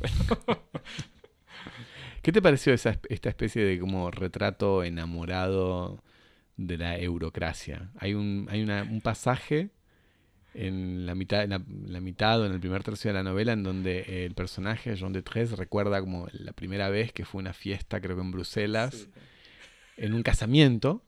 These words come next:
Speaker 2: O sea, es, es eso, va a un
Speaker 1: En ese
Speaker 2: casamiento y se
Speaker 1: casamiento.
Speaker 2: encuentra con un montón de personas que trabajan en la Unión Europea y dice, "Y vi toda esta gente joven, brillante, con trabajos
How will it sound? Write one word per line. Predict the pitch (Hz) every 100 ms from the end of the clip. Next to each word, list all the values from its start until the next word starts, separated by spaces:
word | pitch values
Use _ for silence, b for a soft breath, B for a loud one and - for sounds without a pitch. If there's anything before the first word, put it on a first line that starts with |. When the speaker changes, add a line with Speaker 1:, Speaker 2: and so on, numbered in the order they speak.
| _
Speaker 2:
O | -
sea, | - 147
es, | 110 123 147 135
es | 131 127
eso, | 117 104
va |
a | 120
un |
Speaker 1:
En | 123
ese | 117
Speaker 2:
casamiento | 110 113 120
y | 127 143 139
se | 127
Speaker 1:
casamiento. |
Speaker 2:
encuentra | 104 113 113 117
con | 107
un | 101
montón | 101 98 110 110 113
de | 107
personas | 95 - 107 107
que |
trabajan | 95 98 104 104
en | 90
la |
Unión | 95 95 98
Europea | 95 90 98 101 104 123 B B B B B
y | 98
dice, | 90 98
"Y |
vi | 92 101 101 101
toda | - 90
esta | -
gente | - 92 85
joven, | - 95 95 92 90 90
brillante, | 90 92 - 95 92 92 85 87
con | 87
trabajos | - 85 87 - 85 85 -